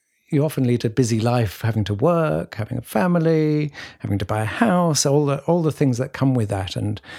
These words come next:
and Brother, what I think Sister Denyim really spoke of so beautifully was the importance of being able to, people who hold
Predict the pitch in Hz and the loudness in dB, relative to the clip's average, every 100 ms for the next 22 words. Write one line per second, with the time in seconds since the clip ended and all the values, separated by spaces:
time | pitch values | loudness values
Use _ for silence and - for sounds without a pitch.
0 | - - _ - 135 139 135 131 123 - | -18 -20 _ 0 2 4 4 4 0 -10
1 | - _ _ - _ _ _ _ 170 165 | -20 _ _ -20 _ _ _ _ 2 4
2 | 156 165 160 127 127 151 139 135 135 131 | 2 2 2 2 0 -4 0 2 4 2
3 | 127 - - 135 131 - 127 113 - 127 | 0 -6 -2 0 0 2 0 0 0 0
4 | 131 131 120 - 107 107 107 98 - 285 | 2 0 0 -2 -2 0 0 -2 -4 -10
5 | _ _ 123 117 - 143 104 110 - 113 | _ _ 0 0 0 0 0 -4 -4 -2
6 | 113 110 110 107 - 113 104 - 151 139 | 0 0 -2 -2 -2 -2 -4 -2 -2 0
7 | 120 110 95 - - _ - 131 110 - | 0 0 -2 -14 -20 _ -6 -2 -2 2
8 | 147 127 107 107 101 - | 2 2 0 -4 -6 -10